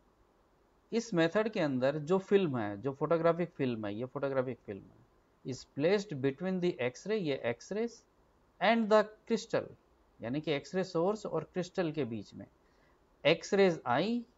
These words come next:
यहाँ से पास होकर के इस क्रिस्टल पर गई, क्रिस्टल से यहाँ पर ये डिफ्रैक्टेड हुई।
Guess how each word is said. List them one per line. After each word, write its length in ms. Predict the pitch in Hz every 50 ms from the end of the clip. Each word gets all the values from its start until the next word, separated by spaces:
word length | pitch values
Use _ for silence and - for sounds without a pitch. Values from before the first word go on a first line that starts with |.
| _
यहाँ 220 | - 139 139 147 151
से 140 | 151 170 160
पास 420 | 160 - - 135 135 156 160 -
होकर 260 | 160 147 135 - 143 139
के 180 | 135 - 175
इस 220 | 185 170 147 - -
क्रिस्टल 360 | - 139 131 - - 147 139
पर 160 | 131 135 127
गई, 280 | 117 113 123 160 208 226 - _ _ _ _ _ _ _ _ _ _ -
क्रिस्टल 440 | 147 151 147 - - 208 214 214
से 340 | 202 - - - 190 185 196
यहाँ 360 | 202 185 151 143 139 147 147 -
पर 100 | 165 160
ये 160 | 151 147 147
डिफ्रैक्टेड 560 | 127 117 120 - - 147 147 147 - 170 156 135
हुई। 280 | 123 135 156 202 220